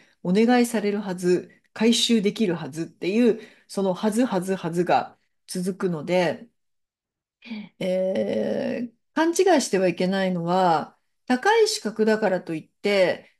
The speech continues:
必ず世の中の人がものすごくそれを欲しがってるかどうかがわからないっていうことなんですよ。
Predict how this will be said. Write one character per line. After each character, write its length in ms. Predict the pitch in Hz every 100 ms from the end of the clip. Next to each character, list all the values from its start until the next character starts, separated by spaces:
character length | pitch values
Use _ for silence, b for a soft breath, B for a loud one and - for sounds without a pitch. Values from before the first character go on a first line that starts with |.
| _
必 120 | 254 302 320 330
ず 160 | 339 311
世 140 | 247
の 120 | 294
中 260 | 370 359 190
の 100 | 175
人 260 | - -
が 500 | 180 190 185 165 - _
も 140 | 196 226
の 120 | 311
す 140 | -
ご 140 | 381 370
く 80 | 240
そ 160 | 190
れ 100 | 190
を 40 | 185
欲 180 | 185
し 160 | 185 233
が 100 | 196
っ 140 | -
て 100 | - 185
る 80 |
か 160 | 170 160
ど 160 | 175 170
う 80 |
か 160 | - 160
が 460 | 180 180 151 - _ _
わ 120 | 175
か 140 | - 254
ら 100 | 294
な 140 | 214
い 80 | 180
っ 40 |
て 180 | - -
い 80 | 151
う 80 | 151
こ 140 | 170
と 120 | 170 165
な 140 | 160
ん 100 | -
で 80 | 170
す 160 | -
よ。 160 | -